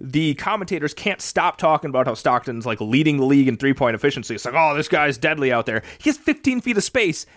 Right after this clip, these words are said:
And what does he do? He tries to lob it into, to, to Malone, throws it off a little bit, and I think the, the Jazz end up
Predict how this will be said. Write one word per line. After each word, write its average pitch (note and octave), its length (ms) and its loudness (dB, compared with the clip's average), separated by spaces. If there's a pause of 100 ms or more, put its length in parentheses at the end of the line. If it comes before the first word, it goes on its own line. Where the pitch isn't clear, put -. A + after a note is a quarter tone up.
And D#3 160 -2
what A#3 80 4
does C4 80 0
he C4 100 -4
do? C#4 260 -4 (180)
He B3 100 -6
tries D4+ 220 0
to D#4 100 -4
lob F#3 400 0
it G#3+ 40 2
into, G#3 220 0 (380)
to, F#3+ 240 -2
to G3 180 0
Malone, C#3+ 540 2 (400)
throws B3 240 2
it G#3 80 4
off A#3 220 2
a E3+ 40 0
little C#3 160 -2
bit, C3+ 260 -2 (360)
and E3 280 0
I - 100 -4
think F#3 200 -6
the, C3 60 -12 (180)
the C3+ 100 -2
Jazz B2+ 320 -2
end A#2+ 120 -2
up - 180 -4